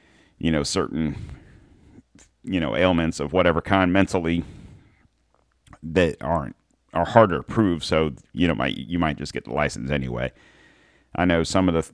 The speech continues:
reasons given, like, in Florida for, for the medical is, like, if you have a, you know, cancer or lupus or certain different defects, if you have a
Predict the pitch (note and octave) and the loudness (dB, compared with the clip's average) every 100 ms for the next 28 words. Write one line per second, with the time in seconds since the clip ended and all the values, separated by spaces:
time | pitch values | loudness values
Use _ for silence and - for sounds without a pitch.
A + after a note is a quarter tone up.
0 | _ - G2+ F2 E2+ E2 E2 - - _ | _ -4 0 0 2 0 -2 -6 -20 _
1 | _ _ _ _ _ _ _ _ _ - | _ _ _ _ _ _ _ _ _ -10
2 | F#2 F#2+ F2 E2+ E2 D#2+ C#2+ - F2+ D#2+ | 0 2 2 0 -2 -4 -8 -2 0 0
3 | - D#2+ D2 - - D#2+ D2+ D2+ D#2 D2+ | -2 -2 -2 -6 -2 0 0 -2 -2 -2
4 | C#2 C2+ G#1+ - - D2+ C#2 C#2 B1+ B1 | -2 -4 -6 -8 -8 -4 -2 -2 -2 -6
5 | - _ _ _ _ _ _ _ - F2 | -8 _ _ _ _ _ _ _ -4 -2
6 | D2 C2 E2 D#2 - B1+ C2+ D#2+ D#2+ B1+ | -2 -4 -6 -6 -6 -8 -6 -4 -6 -6
7 | C#2 - D2 C#2 C2+ - - - - - | -8 -6 -6 -6 -8 -12 -18 -20 -20 -16
8 | - G2 D#2+ D#2+ D#2+ - D#2 - F#2 E2+ | -2 0 0 -2 -4 -4 -4 -6 -8 -6
9 | - D2 C#2+ - D2+ D#2+ D#2 D#2 D2 D2+ | -2 -2 -2 -8 -10 -4 -2 0 0 0
10 | C2+ | -2